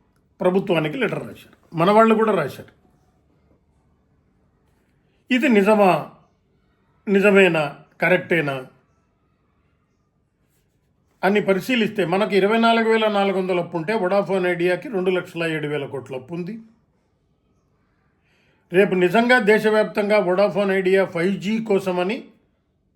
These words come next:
దేశవ్యాప్తంగా ఫైవ్ జీ సర్వీసులు వొడాఫోన్ ఐడియా ఇప్పటికీ ఇది రెండు వేల ఇరవై ఒకటిలో రాసిన ఆర్టికల్ అయితే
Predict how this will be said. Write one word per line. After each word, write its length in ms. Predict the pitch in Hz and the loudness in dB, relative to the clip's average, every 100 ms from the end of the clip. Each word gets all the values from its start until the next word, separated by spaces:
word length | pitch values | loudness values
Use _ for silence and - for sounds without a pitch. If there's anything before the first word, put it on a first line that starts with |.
| _ _ _ _ _ _ _ _ _ _ _ _ | _ _ _ _ _ _ _ _ _ _ _ _
దేశవ్యాప్తంగా 760 | 143 190 202 202 202 202 196 196 | -2 0 2 2 2 0 0 2
ఫైవ్ 220 | 160 180 | 2 0
జీ 100 | 190 | 0
సర్వీసులు 460 | 190 175 180 175 175 | -2 -2 -2 -2 -4
వొడాఫోన్ 400 | 165 175 175 175 | -4 -2 -2 -4
ఐడియా 260 | 170 165 | -2 -4
ఇప్పటికీ 460 | 147 139 202 175 - | -4 -6 -4 -4 -6
ఇది 200 | 117 156 | -10 -8
రెండు 200 | 147 165 | -6 -4
వేల 300 | 180 190 180 - - _ 151 | -2 0 -2 -4 -20 _ -6
ఇరవై 320 | 147 180 196 | -2 2 2
ఒకటిలో 360 | 175 190 175 175 | 2 0 0 0
రాసిన 300 | 160 147 156 | -2 -4 -4
ఆర్టికల్ 380 | 151 151 151 | -6 -6 -8
అయితే 400 | 143 127 202 - | -8 -6 -6 -8